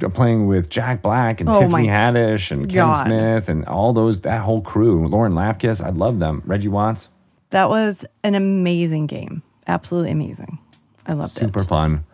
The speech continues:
Speaker 1: Uh, and it got, uh, your, uh, father into playing, if I,
Speaker 2: It,
Speaker 1: if I remember.
Speaker 2: uh, he, he would like to clarify because now he's worried 'cause he, I didn't, I forgot he follows me on Instagram, but he is like, "I don't,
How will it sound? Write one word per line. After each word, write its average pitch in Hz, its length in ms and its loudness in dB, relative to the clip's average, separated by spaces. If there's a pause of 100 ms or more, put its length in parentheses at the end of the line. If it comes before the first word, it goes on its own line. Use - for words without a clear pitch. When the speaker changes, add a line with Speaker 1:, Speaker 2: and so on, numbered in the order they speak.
(380)
Speaker 1:
Uh, 78 380 0
and 90 120 -4
it 90 100 0
got, 127 340 -2
uh, 139 420 2
your, 135 720 0
uh, 135 240 -2
father 151 360 -2
into 92 160 -4
playing, 80 300 -2
if 82 120 -4
I, 90 120 -2 (200)
Speaker 2:
It, - 140 0
Speaker 1:
if 90 100 -4
I 98 40 -2
remember. 95 220 0
Speaker 2:
uh, - 40 2
he, 240 420 -2
he - 260 0
would 247 200 2
like 269 220 2
to 262 100 -4
clarify 202 840 0 (180)
because 202 320 -4
now 185 420 -2
he's 190 280 -4
worried 175 540 0
'cause 160 260 -4 (160)
he, 170 280 -2 (220)
I 160 100 0
didn't, 151 240 -6 (200)
I 160 60 -10
forgot - 280 -6
he 165 100 -6
follows 139 420 -6
me 156 160 -4
on 160 200 -4 (280)
Instagram, - 600 -8
but 196 140 -2
he 196 160 2
is 170 160 -2
like, 160 340 -2 (1040)
"I 214 140 6
don't, 277 240 6